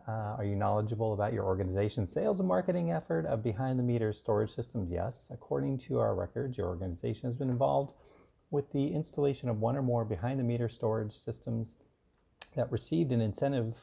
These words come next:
from the S G I P. What that means is, uh, did you help, uh, a client get a rebate <laughs> on the batteries? And yes, we did. Uh, any involvement in your organization has had with the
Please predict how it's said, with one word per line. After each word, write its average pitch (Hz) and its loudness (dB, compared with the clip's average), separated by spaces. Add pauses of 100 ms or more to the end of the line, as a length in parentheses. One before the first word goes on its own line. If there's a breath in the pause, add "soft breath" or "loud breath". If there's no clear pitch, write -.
from 107 2
the 110 -2
S 104 -4
G 107 -2
I 101 -2
P. 139 -2 (400 loud breath)
What 98 -2
that 120 -2
means 110 2
is, 104 2
uh, 101 2
did 101 0
you 104 2
help, 101 -4 (100)
uh, 101 0 (220)
a 98 -2
client - -4
get 117 2
a 110 0
rebate 147 0 (200)
<laughs> 208 6
on 131 0
the 117 2
batteries? 120 0
And 95 0
yes, 98 -4
we 120 -2
did. 98 -2 (580 loud breath)
Uh, 107 2 (200)
any 147 2
involvement 127 4
in 113 2
your 107 0
organization 110 0
has 101 -4
had 104 -2
with 101 -6
the 101 -2